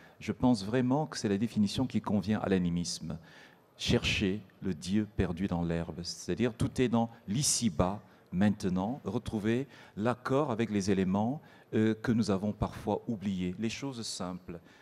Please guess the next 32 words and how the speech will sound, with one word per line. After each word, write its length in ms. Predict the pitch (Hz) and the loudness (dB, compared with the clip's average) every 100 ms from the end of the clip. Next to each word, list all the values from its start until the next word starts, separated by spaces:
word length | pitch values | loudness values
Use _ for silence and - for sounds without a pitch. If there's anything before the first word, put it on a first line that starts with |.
| - | 0
regarder 500 | 120 117 110 104 113 | 4 6 4 6 4
l'autre 580 | 107 139 - - 98 - - - _ | 6 4 2 -2 -2 -2 -14 -20 _
sans 280 | - 135 113 | 0 2 4
avoir 160 | 98 98 | 4 2
autre 100 | - | 2
chose 200 | 110 92 | 0 0
à 80 | 87 | 0
faire 500 | - 90 90 - - - - | 2 2 2 -6 -18 -20 -2
que 80 | 104 | 4
le 60 | 95 | 6
regarder. 580 | 95 87 85 85 85 - - - - | 6 4 2 0 -2 -2 -12 -10 -2
Donc 140 | 143 | 0
je 80 | 139 | 4
vais 100 | 151 | 4
me 80 | 151 | 4
retrouver 480 | 143 - 170 202 | 4 4 4 4
dans 120 | 147 123 | 4 0
cette 240 | 120 - | -2 -2
communauté 440 | 147 139 117 - | 0 2 2 2
religieuse 640 | 104 95 92 110 131 180 135 | 0 0 0 2 4 4 4
où 40 | |
on 100 | 107 | 4
chante 320 | - 110 - | 4 0 4
matine. 560 | 104 - 98 85 76 - - - - - | 2 2 0 0 -2 -6 -12 -20 -20 -6
On 60 | 101 | 0
se 120 | - | 4
lève 140 | 101 | 4
à 60 | 92 | 4
quatre 240 | 92 - | 0 0
heures 120 | 87 80 | -2 -2
du 120 | 78 | -4
matin, 580 | 78 - 110 143 185 | -6 0 2 4 0